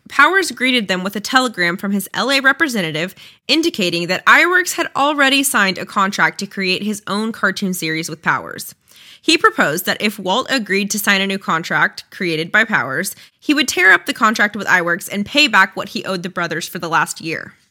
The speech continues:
He would not allow them to look at his books to see what they were actually owed, though.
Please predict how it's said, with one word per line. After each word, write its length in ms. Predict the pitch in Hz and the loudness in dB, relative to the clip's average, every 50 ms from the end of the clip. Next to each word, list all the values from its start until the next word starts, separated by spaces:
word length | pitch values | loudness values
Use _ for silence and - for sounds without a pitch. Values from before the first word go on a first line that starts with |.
| _ _ | _ _
He 240 | _ - - 277 277 | _ 0 2 2 2
would 300 | 233 247 269 233 208 202 | 2 2 0 0 0 0
not 340 | 226 254 339 415 427 - - | 2 4 4 4 4 2 2
allow 300 | - 208 190 175 170 170 170 | 0 2 4 4 4 4 4
them 180 | 175 175 180 | 2 0 0
to 120 | 185 - 226 | -2 -2 -2
look 200 | 208 208 202 - | 0 -2 0 0
at 100 | 170 208 | 0 0
his 180 | 214 226 202 202 | 0 -2 -4 -2
books 260 | - 214 208 208 - | -2 -2 -2 -2 -4
to 120 | - - 208 | -4 -4 -4
see 180 | - - 220 | -2 0 0
what 280 | 208 175 196 208 - - | 0 2 0 0 0 2
they 100 | 208 196 | 0 2
were 120 | 190 175 | 2 4
actually 480 | - 160 180 190 - - 190 175 160 - - | 4 4 4 4 2 -6 -6 -6 -6 -4 -2
owed, 280 | 170 180 185 180 175 | 0 0 0 0 -2
though. 360 | - - - 65 76 - 196 | -4 -8 -12 -12 -10 -12 -12